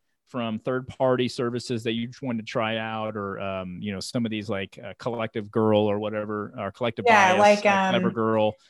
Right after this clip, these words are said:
Speaker 2: if you're working with sponsored content people and they ask you to put code on your website so that they can track your analytics, so that they can bring, like, offers or be able to track what's happening with the content you write for them and that sort of thing.
Speaker 1: Yeah, so that, I mean, like, I don't see,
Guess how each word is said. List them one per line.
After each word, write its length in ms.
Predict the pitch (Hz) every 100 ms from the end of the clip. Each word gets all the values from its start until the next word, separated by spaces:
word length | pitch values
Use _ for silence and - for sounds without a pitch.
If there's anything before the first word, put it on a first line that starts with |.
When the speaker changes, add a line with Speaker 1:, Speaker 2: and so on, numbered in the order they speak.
| _
Speaker 2:
if 140 | 254 302
you're 140 | 302
working 380 | 277 277 254 240
with 300 | 226 208 190
sponsored 480 | - 220 226 220 202
content 600 | 220 208 214 226 220 -
people 400 | 214 214 208 202
and 120 | 185
they 100 | 180
ask 280 | 185 185 -
you 100 | 185
to 40 |
put 140 | 185 185
code 200 | 202 185
on 100 | 180
your 120 | 175
website 580 | 175 175 165 180 170 -
so 60 | 175
that 120 | 175
they 80 | 170
can 120 | 180
track 260 | 180 175 175
your 80 |
analytics, 580 | 175 175 170 170 170 -
so 200 | - 185
that 100 | 175
they 120 | 175 175
can 160 | 175
bring, 320 | 165 170 170
like, 240 | 160 156 160
offers 520 | 175 170 170 170 170 180
or 140 | 170
be 140 | 165
able 160 | 170 165
to 60 | 165
track 280 | 170 165
what's 140 | 165 160
happening 580 | 160 160 160 156 160 -
with 260 | 190 175 160
the 60 | -
content 420 | 160 160 165 165
you 100 | 165
write 200 | 160 -
for 80 | -
them 180 | 160
and 80 | 156
that 160 | - -
sort 160 | - -
of 60 |
thing. 220 | - 190 - _ _ _ 165
Speaker 1:
Yeah, 200 | 156 131
so 140 | 185
that, 180 | 190 196
I 60 | 185
mean, 180 | 180 175
like, 220 | 160 143
I 120 | 165
don't 160 | 220 180
see, 300 | - -